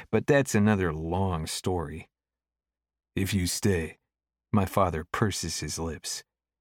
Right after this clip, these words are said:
"it's our house, our rules." I swallow hard. I'm a great house guest. I even cook and clean up. My mother makes a happy sound and reaches for the latch on the screen door.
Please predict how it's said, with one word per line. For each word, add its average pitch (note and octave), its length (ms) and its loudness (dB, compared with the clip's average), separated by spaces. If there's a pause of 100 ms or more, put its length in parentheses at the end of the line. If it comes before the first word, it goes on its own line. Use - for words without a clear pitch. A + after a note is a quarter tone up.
(300)
"it's - 120 -6
our F#2 200 2
house, F#2 500 0 (420)
our G2+ 220 4
rules." F#2+ 580 -2 (880)
I F2 60 2
swallow E2 380 -2
hard. E2 420 -6 (760)
I'm B2+ 140 2
a E3+ 100 2
great C#3+ 300 4
house E3 300 2
guest. - 540 0 (220)
I G2+ 80 4
even C3+ 260 6
cook - 600 2
and G#2 200 2
clean D#3 240 4
up. F3+ 300 4 (800)
My C3+ 100 6
mother F3+ 220 8
makes D#3+ 260 4
a B2+ 120 8
happy C3+ 320 6
sound C3 420 4
and G2+ 180 4
reaches A#2 380 4
for A2 100 0
the F#2 120 2
latch G2+ 420 2
on E2 100 2
the E2+ 80 -2
screen F#2 400 -2
door. E2+ 420 -4